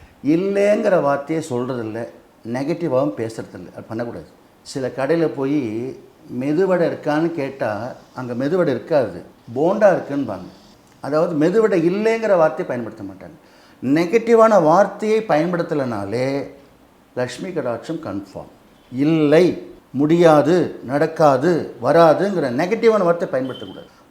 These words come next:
தினமும் நான் கணக்கு எழுதுறேன். காஃபி சாப்பிட்டா கணக்கு, கீரை வாங்கின்னு வந்தா கணக்கு, பால் வாங்கின்னு வந்தா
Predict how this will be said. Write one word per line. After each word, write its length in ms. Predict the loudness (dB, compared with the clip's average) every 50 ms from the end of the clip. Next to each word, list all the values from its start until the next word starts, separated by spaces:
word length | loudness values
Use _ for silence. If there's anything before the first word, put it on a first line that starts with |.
| -14 -4 2
தினமும் 420 | 4 4 6 6 4 4 2 0 0
நான் 140 | 0 -2 -4
கணக்கு 220 | -4 -4 -4 -6 -6 -6
எழுதுறேன். 300 | -6 -6 -8 -10 -14 -18 -20 _ _ _ _ _ _ _ _ _ _ _ _ _ -6
காஃபி 260 | -4 -4 -4 -4 -6 -8
சாப்பிட்டா 300 | -8 -8 -6 -4 -4 -4 -2 -4 -4
கணக்கு, 360 | -2 -2 -2 -2 -4 -8 -10 -10 -12 -16 -20 -20 _ _ _ _ _ _ _ _ _ _ _
கீரை 260 | -6 -4 -2 -2 -2 -2
வாங்கின்னு 260 | -2 -2 -4 -4 -4 -4
வந்தா 160 | -4 -6 -6 -6 -4
கணக்கு, 380 | -4 -4 -4 -6 -6 -8 -8 -8 -8 -12 -18 -20 -20 -20 _ _ _ _ _ _ _ _ _
பால் 280 | -2 0 0 0 0 0
வாங்கின்னு 280 | -2 -4 -4 -4 -4 -6
வந்தா 160 | -4 -6 -6